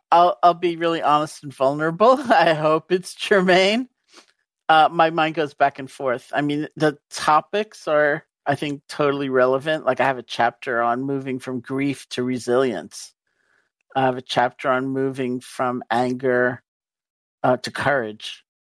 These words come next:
Um, I have a chapter on agency, you know, finding, it's a little bit like what you were saying before, finding that sense of agency. What can I do? What can I control so I don't feel helpless and,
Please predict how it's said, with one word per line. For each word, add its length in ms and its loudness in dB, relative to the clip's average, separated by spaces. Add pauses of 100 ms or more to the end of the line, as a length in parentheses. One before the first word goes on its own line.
(500)
Um, 320 0
I 120 2
have 300 0
a 60 -14
chapter 420 -2
on 180 -2
agency, 680 -4
you 160 -6
know, 100 2
finding, 560 0
it's 160 -14
a 60 -8
little 180 -4
bit 140 -4
like 180 -6
what 160 -2
you 80 -12
were 60 -10
saying 320 -8
before, 340 0
finding 460 2
that 180 -4
sense 220 -12
of 80 -8
agency. 580 -8 (300)
What 240 0
can 260 -2
I 180 2
do? 320 -10
What 240 -4
can 220 0
I 120 0
control 460 -4
so 160 -8
I 40 -2
don't 160 -4
feel 180 -2
helpless 580 -2
and, 200 -12